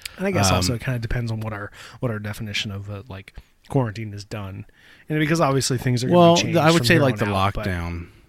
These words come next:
Speaker 2: Uh,
Speaker 1: Right.
Speaker 2: I guess most business has to be open. Sports has to be open, I would think.
Speaker 1: Right.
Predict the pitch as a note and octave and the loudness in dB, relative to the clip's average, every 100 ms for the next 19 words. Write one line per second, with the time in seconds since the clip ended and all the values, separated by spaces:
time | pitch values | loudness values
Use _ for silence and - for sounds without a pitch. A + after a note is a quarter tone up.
0 | _ _ - F2+ F2 F2 E2+ G1+ G2+ F#2+ | _ _ -8 -4 -2 -4 -6 -4 -4 -2
1 | F2+ - - - _ _ - G#2 A2 A2 | -4 -4 -10 -12 _ _ -20 -14 -2 2
2 | G#2+ - G#2 G2 F#2+ G#2 G2 - G2 F#2 | 2 0 -4 -4 -6 -6 -6 -6 -4 -4
3 | - F#2+ - - F#2+ - F#2 - - F#2 | -6 -10 -10 -8 -8 -8 -10 -10 -10 -10
4 | F#2+ F#2 F2+ F2+ F2+ F#2+ F#2 - | -10 -10 -12 -10 -10 -10 -10 -12